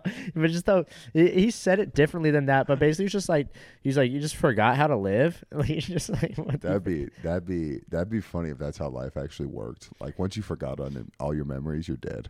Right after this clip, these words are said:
Speaker 2: <laughs> You know what I'm saying?
Speaker 1: Just
Speaker 2: Like,
Speaker 1: slowly, one by one.
Speaker 2: like, nobody would smoke weed, <laughs> you know? Like,
Speaker 1: Oh,
Speaker 2: the,
Speaker 1: yeah.
Speaker 2: you know what I'm saying? Like, they'd be like, "Hey, if you started smoking weed now at eighteen,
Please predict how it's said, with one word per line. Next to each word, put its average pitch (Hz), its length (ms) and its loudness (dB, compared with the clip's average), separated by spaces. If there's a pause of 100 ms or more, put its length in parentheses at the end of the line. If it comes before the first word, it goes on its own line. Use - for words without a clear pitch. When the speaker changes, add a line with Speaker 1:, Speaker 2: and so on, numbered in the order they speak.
Speaker 2:
<laughs> - 140 2
You 294 80 2
know 101 100 0
what 98 80 2
I'm 117 160 6
saying? 120 360 0 (320)
Speaker 1:
Just 156 200 -6
Speaker 2:
Like, 85 80 -8
Speaker 1:
slowly, 135 300 6
one 131 160 4
by 131 160 4
one. 131 260 0
Speaker 2:
like, 90 220 -2
nobody 92 500 4
would 85 160 0
smoke - 340 -2
weed, 65 300 -4 (300)
<laughs> 120 280 -14
you 82 120 -2
know? 82 200 -2 (600)
Like, - 140 2
Speaker 1:
Oh, 175 100 2
Speaker 2:
the, 135 180 0
Speaker 1:
yeah. - 140 -4
Speaker 2:
you 107 60 4
know 117 100 8
what 107 80 8
I'm 104 60 2
saying? 120 320 2
Like, 90 260 -4
they'd 92 180 -2
be 87 100 0
like, 78 200 0
"Hey, 85 200 -2
if 73 100 -4
you 87 80 -2
started 85 220 0
smoking 76 340 -6
weed 71 180 -6
now 67 220 -8
at 69 80 -6
eighteen, 69 500 -8